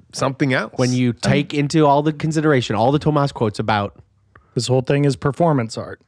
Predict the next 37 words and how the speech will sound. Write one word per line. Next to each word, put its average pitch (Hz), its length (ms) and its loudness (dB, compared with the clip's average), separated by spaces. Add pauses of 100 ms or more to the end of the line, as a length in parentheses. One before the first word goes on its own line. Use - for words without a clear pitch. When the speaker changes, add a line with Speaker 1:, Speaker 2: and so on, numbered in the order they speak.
(360)
Speaker 3:
The - 140 -12
Speaker 2:
That 135 40 0
Speaker 3:
last 139 260 0
thing 143 160 0
I 147 60 2
would 147 100 2
wanna 143 180 2
be 147 320 2 (420)
today 151 360 2
in 165 240 0
twenty 175 280 0
twenty-three 156 720 0 (160)
Speaker 2:
is 117 100 -4
a 143 80 4
robot. 139 220 4
Speaker 3:
is 135 80 2
a 131 120 0
robot. 131 480 0 (320)
Speaker 2:
I, 131 260 0
why 123 360 2
would 165 160 2
I 165 100 2
wanna 160 240 2
be 156 120 2
a 156 80 4
robot 123 340 2
in 110 80 -10
twenty 113 280 -6
twenty-three? 107 680 -10 (640)
Here 131 300 0
I 139 80 2
am 147 160 2
with 151 140 2
my 143 120 0
buddy. 123 460 0
We're 113 160 -4
back 123 380 -2